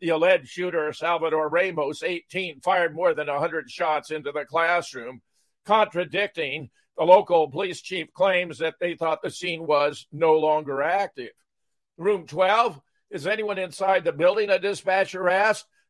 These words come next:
"Child's advising he's in a room full of victims." Newly released video seems to contradict claims of the Texas Department of Public Safety Colonel Steve McGraw during a briefing,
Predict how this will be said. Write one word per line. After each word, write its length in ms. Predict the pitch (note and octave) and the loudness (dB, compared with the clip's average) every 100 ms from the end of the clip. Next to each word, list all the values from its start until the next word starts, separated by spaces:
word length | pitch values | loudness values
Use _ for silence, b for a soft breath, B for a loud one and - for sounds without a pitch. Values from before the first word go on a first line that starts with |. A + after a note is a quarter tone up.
| _ | _
"Child's 400 | F#3 G#3 A3 E3+ | 6 6 6 2
advising 800 | D3+ C3+ F#3 A3 G#3 F3+ G3+ G3 | -6 2 4 4 0 -6 -12 -8
he's 320 | F3 F#3 D3 | -6 -6 -6
in 120 | F#3+ | -4
a 60 | E3 | -2
room 280 | F#3 F#3+ | 0 -4
full 200 | D3 F3+ | 0 2
of 120 | E3+ C#3 | 2 0
victims." 640 | F#3+ G3+ E3 D3+ - _ _ _ _ | -2 -2 -4 -6 -8 _ _ _ _
Newly 320 | E3 G3+ G#3+ F#3 | -4 0 2 0
released 340 | F3 G3+ C#3 | 0 -2 -4
video 380 | C3+ G3 G3 F3+ | -6 -4 0 0
seems 260 | E3 E3 | -2 -10
to 80 | D3 | -10
contradict 540 | D#3 F#3 F#3 E3 E3 - | -2 0 0 -2 -6 -4
claims 420 | E3 E3+ F3 C#3 | -2 -2 -2 -4
of 120 | D#3 | -4
the 100 | C#3+ | -2
Texas 420 | F3 F3+ - E3 | -2 -2 -4 -8
Department 500 | D#3 C#3 E3+ F3 E3 | -6 0 0 0 -2
of 100 | D3+ | -4
Public 320 | C#3 E3+ D#3 | -4 -2 -4
Safety 500 | - E3+ F#3 F#3 D3+ | -4 -4 -4 -6 -12
Colonel 360 | D3+ E3+ D#3+ C#3+ | -4 -2 -2 -4
Steve 320 | - E3 E3 | -8 -8 -8
McGraw 640 | C#3+ C3+ C#3+ D3+ E3+ C3+ | -8 -6 0 2 2 0
during 260 | C#3 D3+ D3+ | -2 -4 -2
a 80 | C#3 | -4
briefing, 760 | A#2+ D3+ G3 - B2+ G2+ C#3 | -4 -6 -6 -8 -10 -12 -20